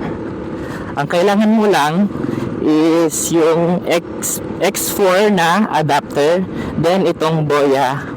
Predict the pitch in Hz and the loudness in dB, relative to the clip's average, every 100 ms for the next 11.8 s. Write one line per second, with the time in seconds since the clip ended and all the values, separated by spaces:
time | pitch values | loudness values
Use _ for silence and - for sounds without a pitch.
0 | 123 127 127 123 127 - - 120 104 98 | 0 2 2 2 -2 -2 -2 -2 -2 -4
1 | 117 120 110 98 107 - - - - - | 0 2 2 0 -4 -10 -10 -10 -8 -8
2 | - - - - - - 160 226 240 208 | -10 -10 -10 -10 -10 -8 -2 2 4 4
3 | 190 220 180 165 175 190 185 165 139 139 | 2 2 2 2 2 -2 0 0 2 2
4 | 196 175 - - - - - 156 185 180 | 2 0 -6 -12 -10 -8 -4 0 2 2
5 | 180 170 160 165 156 139 143 175 160 139 | 2 2 2 2 0 -2 0 0 0 0
6 | 156 160 170 156 139 135 139 - 139 143 | 0 2 2 2 2 0 -2 -2 0 2
7 | 143 147 143 165 175 - 127 135 147 147 | 2 2 0 0 0 0 0 0 0 0
8 | 139 139 139 139 156 165 131 131 127 143 | 2 0 0 0 0 0 0 0 0 0
9 | 151 170 160 - - - - 139 139 127 | 0 0 -4 -10 -12 -12 -6 -2 0 -2
10 | 131 139 123 131 123 127 120 120 107 110 | -4 -2 0 0 2 2 0 0 -2 -2
11 | 117 113 113 101 95 113 117 | -2 0 0 0 -4 -2 -2